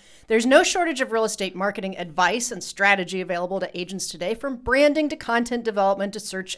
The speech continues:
engine optimization. Traditionally, however, there was always another option for agents and brokers who wanted a turnkey, hands-off approach to lead generation.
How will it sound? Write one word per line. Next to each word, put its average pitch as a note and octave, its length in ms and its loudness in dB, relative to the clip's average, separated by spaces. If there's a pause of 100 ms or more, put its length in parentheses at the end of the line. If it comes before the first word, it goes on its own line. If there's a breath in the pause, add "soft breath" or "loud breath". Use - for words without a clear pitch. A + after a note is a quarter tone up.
engine F3+ 340 -8
optimization. F3 840 -4 (480 soft breath)
Traditionally, E4 580 2
however, A3 360 4
there A#3 160 2
was A3+ 140 0
always D4+ 240 2
another G#3+ 260 0
option G#3 400 4
for E3+ 140 -8
agents F3 360 -10
and C4 120 -10
brokers F#3+ 400 -6
who A#3 80 -10
wanted G#3 240 -6
a G3+ 80 -2
turnkey, C4+ 640 -6
hands-off C4 560 -2
approach E3 420 -6
to F#3 100 -14
lead D#3+ 220 -14
generation. G3+ 600 -6